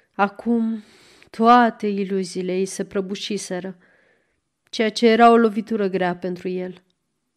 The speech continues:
Și cu cât repeta mai des, "Facă-se voia ta", cu atât se simțea mai prost.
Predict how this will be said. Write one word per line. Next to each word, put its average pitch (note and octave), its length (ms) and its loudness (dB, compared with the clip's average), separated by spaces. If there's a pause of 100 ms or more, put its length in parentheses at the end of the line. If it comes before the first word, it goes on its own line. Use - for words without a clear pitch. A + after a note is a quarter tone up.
(600)
Și G#3 520 -4
cu G3 260 -8
cât - 460 0 (100)
repeta G3 580 -2
mai G3 260 -2
des, G3+ 340 -6
"Facă-se A3 640 -2
voia G3 320 -6
ta", F#3+ 300 -6 (1120)
cu - 120 -2
atât C4 640 -4 (140)
se - 180 -10
simțea A#3+ 420 0
mai B3+ 180 0
prost. F3 440 -10